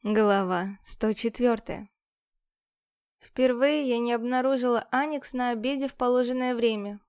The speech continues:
как и командора и его помощника, кроме Клайна Монтиры.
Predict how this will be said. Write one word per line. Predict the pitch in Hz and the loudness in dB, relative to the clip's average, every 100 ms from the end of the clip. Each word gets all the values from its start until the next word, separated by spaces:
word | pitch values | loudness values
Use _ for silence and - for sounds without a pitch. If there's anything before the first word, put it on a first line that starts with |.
| _ | _
как | - 240 240 | -2 -2 -2
и | |
командора | 233 240 240 226 214 269 285 | -2 -2 0 0 2 4 4
и | 254 | 2
его | 240 240 | 0 0
помощника, | 240 262 247 220 - 202 - 196 - _ | 2 0 0 -4 -6 -10 -10 -10 -12 _
кроме | - 240 233 233 | 0 2 2 0
Клайна | 240 226 226 | 2 4 2
Монтиры. | 233 240 240 220 202 208 | 0 -2 -2 -4 -4 -6